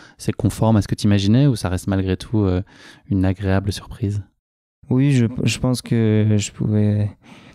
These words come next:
Speaker 2: je pouvais avoir confiance en moi. Après, euh, c'était plus qu'une surprise, c'était une satisfaction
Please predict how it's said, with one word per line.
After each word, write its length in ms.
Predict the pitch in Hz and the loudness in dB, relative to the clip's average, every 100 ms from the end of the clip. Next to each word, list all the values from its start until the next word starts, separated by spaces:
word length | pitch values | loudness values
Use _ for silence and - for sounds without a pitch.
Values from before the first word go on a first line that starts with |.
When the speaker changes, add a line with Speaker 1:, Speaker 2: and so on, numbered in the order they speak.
| - - | -20 -10
Speaker 2:
je 140 | - | -10
pouvais 260 | - 117 110 | -2 0 2
avoir 300 | 110 110 - | 4 2 0
confiance 400 | 110 107 107 - | -4 -2 -4 -2
en 100 | 104 | 0
moi. 440 | 110 131 147 160 - - - - | 2 2 2 0 -4 -16 -12 -8
Après, 380 | - - 113 | -6 -2 0
euh, 280 | 110 104 101 | 2 2 2
c'était 960 | 101 - - 107 104 104 104 107 107 107 - | 0 -4 -2 0 2 2 0 0 0 -2 -2
plus 140 | 117 | -2
qu'une 160 | - 120 | 0 0
surprise, 320 | 123 - 127 | 0 0 -2
c'était 160 | - | 0
une 60 | 113 | -2
satisfaction 800 | - 110 - - - 113 - 123 | 0 -4 -4 -8 -6 -4 0 0